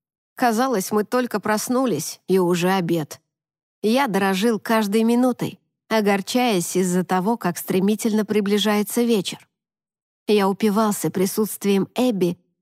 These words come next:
и все это видели. А мне не хотелось помнить, что она притворяется.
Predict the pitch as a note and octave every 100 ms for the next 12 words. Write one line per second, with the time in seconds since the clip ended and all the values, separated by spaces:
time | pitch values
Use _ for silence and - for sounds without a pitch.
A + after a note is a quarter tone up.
0 | - A3+ - C#4+ C4 C#4 C4+ C#4 F3+ F3+
1 | - - _ _ _ _ _ - A#3+ B3
2 | C4 C4+ F3+ - - - A#3 E3+ - -
3 | A#3+ G#3+ F3+ - - F#3+ G#3 G3+ G#3 -
4 | A#3 A3+ F#3 - - -